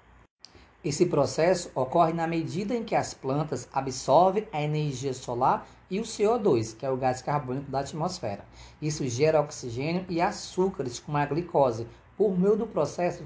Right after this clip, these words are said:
chamado fotossíntese, o qual é o alicerce para o crescimento das plantas. Por sua vez, os animais e as plantas consomem a glicose durante o processo de respiração, emitindo novamente o C O dois,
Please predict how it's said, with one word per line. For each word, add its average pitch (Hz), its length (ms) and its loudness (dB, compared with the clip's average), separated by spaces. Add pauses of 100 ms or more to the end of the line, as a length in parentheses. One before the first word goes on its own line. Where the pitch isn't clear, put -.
chamado 165 640 0
fotossíntese, 117 960 -6 (300)
o 147 100 0
qual 180 460 4
é 147 120 0
o 147 80 2
alicerce 147 720 0
para 160 220 -2
o 151 60 -4
crescimento 185 600 -2
das 208 200 0
plantas. - 500 -10 (300)
Por 151 100 2
sua 147 240 2
vez, 175 460 2 (180)
os 139 120 -10
animais 156 480 0
e 160 40 2
as 120 160 -2
plantas 151 480 -2
consomem 208 840 0
a 226 160 -2
glicose 170 560 2
durante 160 400 0
o - 20 -4
processo 170 540 -4
de 147 120 -4
respiração, 180 720 0 (260)
emitindo 214 840 0
novamente 139 880 0
o 143 80 -6
C 143 220 -4
O 170 80 2
dois, 165 400 2